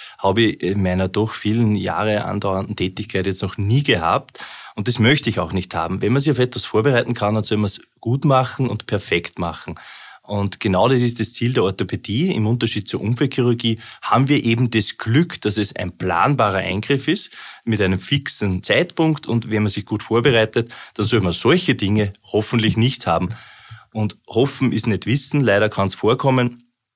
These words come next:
Aber dann habe ich zumindest das Wissen, dass ich in einem guten Team bin, dass wir eine Intensivstation haben und dergleichen. Aber noch einmal sei erwähnt,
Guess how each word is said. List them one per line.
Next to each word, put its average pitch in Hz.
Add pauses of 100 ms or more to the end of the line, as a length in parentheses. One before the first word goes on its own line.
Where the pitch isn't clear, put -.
(160)
Aber 95
dann 101
habe 110
ich 117 (140)
zumindest 120
das 95
Wissen, 107
dass 95
ich 101
in 95
einem 95
guten 117
Team 123
bin, 131
dass 113
wir 95
eine 90
Intensivstation 101
haben 95 (340)
und 117
dergleichen. 117
Aber 92
noch 101
einmal 117
sei -
erwähnt, 90